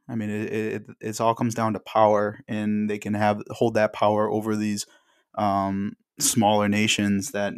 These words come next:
need the money for their academies and everything. So I don't think it'll ever stop. Uh, it's really hard to actual,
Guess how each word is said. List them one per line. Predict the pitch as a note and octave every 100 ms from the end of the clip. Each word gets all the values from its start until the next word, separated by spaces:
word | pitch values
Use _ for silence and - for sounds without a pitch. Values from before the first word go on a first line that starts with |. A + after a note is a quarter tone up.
| -
need | G#2 G#2+ B2 G#2
the |
money | G2+ G2+ G#2 G#2 G2+ - - - -
for | - G#2+
their | G#2 G#2
academies | - G#2+ G#2+ G#2+ G#2+ G#2+ G#2+ G#2
and | G2+ G2+ - _ _
everything. | - G#2+ G#2 A2 G2+
So | G#2+
I | B2
don't | C#3
think | A#2+
it'll | G#2 G#2+
ever | G#2
stop. | - - G#2 B2 - - _ _ _ _ _ -
Uh, | G#2+ G#2
it's | F2+ G#2+ G#2
really | A2+ G#2
hard | - G#2+ G#2+ -
to | G#2
actual, | G#2 G2+ - A2+ G#2 G#2